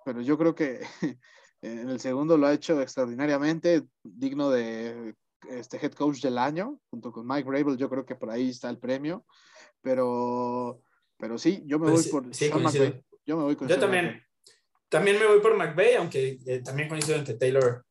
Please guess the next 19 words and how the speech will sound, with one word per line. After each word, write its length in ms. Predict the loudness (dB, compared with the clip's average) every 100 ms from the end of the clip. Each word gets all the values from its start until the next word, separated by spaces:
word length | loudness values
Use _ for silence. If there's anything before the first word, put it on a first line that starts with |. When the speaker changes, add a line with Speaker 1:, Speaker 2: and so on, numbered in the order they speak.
| -4
Speaker 2:
eh, 220 | 2 2 0
junto 320 | -6 -4 -4
con 320 | -4 -8 -2
Vrabel, 340 | 2 4 4 0
está 180 | -2 0
ahí 120 | 0
en 100 | 0
la 120 | -6
conversación 500 | -12 -12 -12 -10 -8
por 100 | -6
el 120 | -8
entrenador 520 | -12 -16 -12 -8 -6
del 140 | -4 -4
año 380 | -4 -6 -8 -14 _
y, 320 | -20 -18 -20 -20
y 320 | -20 -20 -20
con 160 | -14
justa 320 | -6 -4 -4 -6
razón. 400 | -6 -6 -8